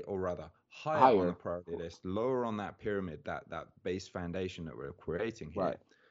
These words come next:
Speaker 1: is, um, volume, uh, frequency, uh, intensity of load.
Speaker 2: Right.
Speaker 1: Right? Those are the, these fundamental things.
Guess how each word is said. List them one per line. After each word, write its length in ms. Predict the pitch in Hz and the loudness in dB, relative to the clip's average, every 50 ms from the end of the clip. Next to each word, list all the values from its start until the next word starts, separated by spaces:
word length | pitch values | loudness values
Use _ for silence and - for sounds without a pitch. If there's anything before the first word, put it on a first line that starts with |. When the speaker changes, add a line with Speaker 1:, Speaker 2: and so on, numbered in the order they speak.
| _ _ _ | _ _ _
Speaker 1:
is, 640 | - 90 87 82 80 80 80 80 78 73 - - - - | -6 -2 0 0 0 2 0 0 -2 -4 -6 -12 -14 -12
um, 380 | 73 73 71 69 71 - 76 82 - _ _ _ _ _ _ | -12 -10 -10 -8 -8 -10 -10 -12 -14 _ _ _ _ _ _
volume, 480 | - 82 87 101 101 95 82 73 - - - _ _ _ _ _ _ _ _ _ _ _ _ _ _ _ _ _ _ _ _ - | -6 -2 0 0 2 0 0 -2 -6 -10 -16 _ _ _ _ _ _ _ _ _ _ _ _ _ _ _ _ _ _ _ _ -16
uh, 140 | 76 69 - 87 90 - - | -16 -14 -14 -16 -18 -12 -4
frequency, 600 | - 104 101 101 - - - - - - 87 - _ _ _ _ - - - - - _ _ - | -2 -2 -2 -2 -4 -8 -12 -10 -12 -14 -14 -16 _ _ _ _ -20 -20 -20 -20 -20 _ _ -10
uh, 160 | - 76 - - - | -10 -10 -10 -10 -8
intensity 580 | 87 85 82 - - 98 95 92 - - - 78 | -6 -6 -4 -4 -2 -2 -2 -2 -4 -2 -2 -2
of 140 | 73 71 - | -2 -2 -2
load. 280 | 73 67 69 69 - - _ _ | -2 -2 -4 -6 -10 -14 _ _
Speaker 2:
Right. 420 | - 101 110 113 113 98 85 - - - - - | 2 8 10 10 10 10 8 4 -2 -8 -10 -10
Speaker 1:
Right? 160 | 78 78 - - - - - _ | -8 -8 -10 -12 -20 -20 -14 _
Those 320 | - 90 92 104 110 101 117 | -2 0 2 2 0 0 -2
are 40 | 104 | 0
the, 160 | 95 95 90 | 0 0 0
these 260 | 85 101 98 87 - | 0 -2 -2 -4 -6
fundamental 640 | - - - 101 101 101 95 95 90 87 - - 80 | -8 -6 -4 -2 0 0 0 0 -2 -4 -4 -6 -8
things. 480 | - - 85 80 78 71 71 71 - | -6 -6 -6 -6 -6 -8 -10 -12 -16